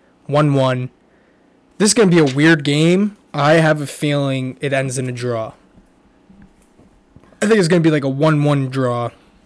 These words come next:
Or maybe even, like, a one nothing win by Inter. But I, if I had to put the money on anyone right now, it'd be Inter.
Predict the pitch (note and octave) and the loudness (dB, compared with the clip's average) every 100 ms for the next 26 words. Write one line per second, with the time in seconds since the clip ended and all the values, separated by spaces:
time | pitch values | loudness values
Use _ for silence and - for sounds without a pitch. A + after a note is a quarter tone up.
0 | _ _ _ _ _ _ _ _ _ - | _ _ _ _ _ _ _ _ _ -4
1 | D3+ D3 D3 D3 C#3 C3 C3 B2+ B2 A#2+ | -2 0 2 2 0 -2 -4 -4 -6 -8
2 | A#2+ C#3+ C#3+ D#3 D3 C#3+ - C3 B2+ C3 | -10 -4 0 2 2 -2 -4 -6 -6 -6
3 | B2+ A#2+ A#2 A#2+ C3 A#2+ A#2 A#2 _ _ | -6 -8 -8 -8 -12 -10 -12 -14 _ _
4 | _ _ _ _ _ _ _ _ _ _ | _ _ _ _ _ _ _ _ _ _
5 | - C#3+ F3+ E3 D#3+ F#3+ F#3 F3+ D#3 D#3+ | -4 2 2 2 2 2 2 0 -2 -2
6 | D3+ D#3 D3+ C#3 C#3 C#3+ C#3+ D3 D3 C#3+ | 0 0 0 -2 -4 -4 -4 -2 -2 -2
7 | C#3 B2 C3 C3 B2 B2 | -4 -6 -10 -12 -14 -16